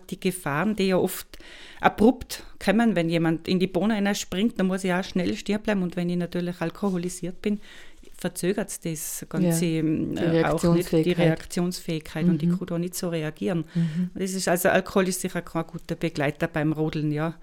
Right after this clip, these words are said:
Speaker 2: Du hast selber einen Gastbetrieb am Wehrberg, Anita. Ähm, warum ist der Wehrberg so schön zum Urlaub machen?
Speaker 1: Ja, wir haben, äh,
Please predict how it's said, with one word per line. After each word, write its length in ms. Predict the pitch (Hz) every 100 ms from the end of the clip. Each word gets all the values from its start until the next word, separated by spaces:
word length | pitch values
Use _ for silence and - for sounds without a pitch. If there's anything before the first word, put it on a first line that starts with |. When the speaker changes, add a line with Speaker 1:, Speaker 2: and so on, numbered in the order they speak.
| -
Speaker 2:
Du 180 | - 277
hast 220 | 262 -
selber 240 | 202 226 269
einen 240 | 220 196
Gastbetrieb 560 | 160 185 - - 247 247
am 180 | 196 151
Wehrberg, 420 | 151 170 220 254
Anita. 680 | 208 208 220 240 247 254 240 180 185 185
Ähm, 280 | 185 190 180
warum 320 | 180 175 214
ist 160 | 285 -
der 160 | 190
Wehrberg 380 | 175 190 208 196
so 120 | -
schön 240 | 196 185 190
zum 220 | 196 170
Urlaub 240 | 170 147
machen? 440 | 147 143 - 156 139 _ _ _ -
Speaker 1:
Ja, 240 | 175 175
wir 140 | 214
haben, 240 | 185 180 175
äh, 420 | - 156 151